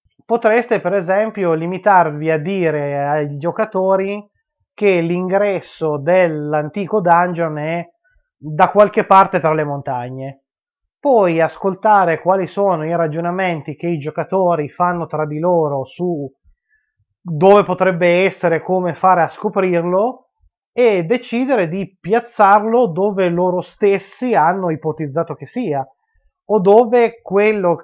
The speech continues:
tra i giocatori che ha fatto il ragionamento che a voi sembra migliore o più inerente con la storia, quello che è,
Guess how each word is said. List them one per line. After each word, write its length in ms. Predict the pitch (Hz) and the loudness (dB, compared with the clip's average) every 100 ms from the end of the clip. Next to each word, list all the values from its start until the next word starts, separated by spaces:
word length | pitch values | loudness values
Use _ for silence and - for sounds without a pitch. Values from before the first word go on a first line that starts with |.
| - | -8
tra 200 | 175 185 | 0 2
i 80 | 190 | 2
giocatori 600 | 170 180 165 208 185 156 | -2 -4 -2 2 2 2
che 100 | 160 | -4
ha 40 | |
fatto 320 | - 190 - | -2 -2 -2
il 40 | 156 | -2
ragionamento 720 | 156 151 165 175 185 170 156 | -2 -2 -2 -2 -4 -4 -6
che 120 | - | -2
a 60 | 151 | -2
voi 280 | 151 196 170 | 2 0 0
sembra 400 | - 170 175 170 | -2 -6 -2 -4
migliore 600 | 165 151 156 180 185 151 | -4 -6 0 2 2 0
o 100 | 143 | -6
più 420 | 147 170 180 160 _ _ _ _ - | -6 -4 -4 -6 _ _ _ _ -10
inerente 580 | 165 170 160 185 175 | -2 2 2 2 -2
con 160 | 143 156 | -2 -2
la 100 | 160 | -4
storia, 520 | - 185 185 170 151 | -4 0 2 2 -2
quello 260 | 165 170 170 | -2 -2 -2
che 140 | 240 | 0
è, 320 | 208 170 214 | 2 2 0